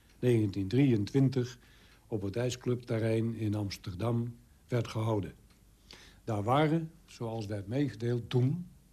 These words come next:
maar ik heb dat ook nog even geche-, gecheckt, eh, zeventigduizend betogers.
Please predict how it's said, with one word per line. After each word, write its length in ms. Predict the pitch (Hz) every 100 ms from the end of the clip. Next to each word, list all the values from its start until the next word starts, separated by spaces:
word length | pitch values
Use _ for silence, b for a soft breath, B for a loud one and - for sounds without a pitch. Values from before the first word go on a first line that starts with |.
| _ _ _ -
maar 340 | 113 113 104
ik 120 | 104
heb 160 | 104 101
dat 180 | 104 110
ook 140 | 98
nog 160 | 101 98
even 300 | 104 92 92
geche-, 400 | 85 - 135 -
gecheckt, 580 | - 92 - 135 139 - B B B B B B B
eh, 240 | 120 117 117 -
zeventigduizend 1200 | - - 143 139 123 120 117 90 120 120 104 107 -
betogers. 760 | 107 110 90 - - - -